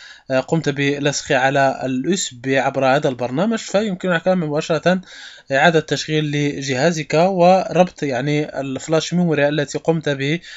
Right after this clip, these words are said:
بنسخ عليها أنظمة التشغيل هذه أو هذه التوزيعات. فالبرنامج جميل زر-، جدا، ز-، يعني صراحة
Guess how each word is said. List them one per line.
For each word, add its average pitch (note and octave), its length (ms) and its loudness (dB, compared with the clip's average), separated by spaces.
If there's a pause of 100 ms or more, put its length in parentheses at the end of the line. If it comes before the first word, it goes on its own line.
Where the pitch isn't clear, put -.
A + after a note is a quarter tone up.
(160)
بنسخ D3 280 -2
عليها C#3+ 380 2
أنظمة C#3+ 360 -2 (100)
التشغيل C#3 520 -4
هذه D3+ 320 0
أو C#3 240 -2
هذه C#3+ 180 -2
التوزيعات. A#2+ 680 -6 (440)
فالبرنامج B3 480 6
جميل G3+ 340 6
زر-، F#3+ 340 4
جدا، F3+ 440 2
ز-، F3 100 -4
يعني D3+ 340 2
صراحة F3+ 380 4